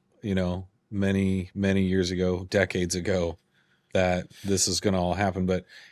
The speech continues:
so I'll give a loose recounting of it. But a lady I worked with at Miami Valley Hospital when I was a nurse in my first two years of nursing, you know, we worked night shift, we'd sit around, we'd have time to talk about stuff like this or whatever stories came up. And,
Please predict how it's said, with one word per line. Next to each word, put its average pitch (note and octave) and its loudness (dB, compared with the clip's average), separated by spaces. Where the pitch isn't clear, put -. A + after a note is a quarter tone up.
so - 2
I'll A#2 8
give C3+ 6
a A2+ 6
loose A#2 6
recounting G#2+ 2
of E2+ -4
it. F#2 -8
But F#2+ 2
a G#2+ 2
lady G2+ 4
I B2 6
worked A2 2
with G2 0
at F#2 -4
Miami F#2+ 0
Valley F#2 2
Hospital F2 -4
when F2 -8
I F2 -4
was F2+ -4
a F2+ -2
nurse F#2 0
in F2 -6
my F2 -2
first - -4
two A#2 2
years G2 2
of F2 -6
nursing, E2 -4
you A2+ 0
know, F2 0
we F#2+ 0
worked F#2 -2
night F2+ 0
shift, F#2 -2
we'd F#2+ 0
sit F#2 2
around, F#2 0
we'd F#2+ 2
have F#2+ 0
time G2 2
to G#2+ -2
talk G#2+ 0
about E2+ 0
stuff - -2
like D#2+ -6
this F2+ 0
or E2+ -6
whatever F#2+ 2
stories F#2+ 0
came G2 0
up. F2+ 0
And, D#2+ -8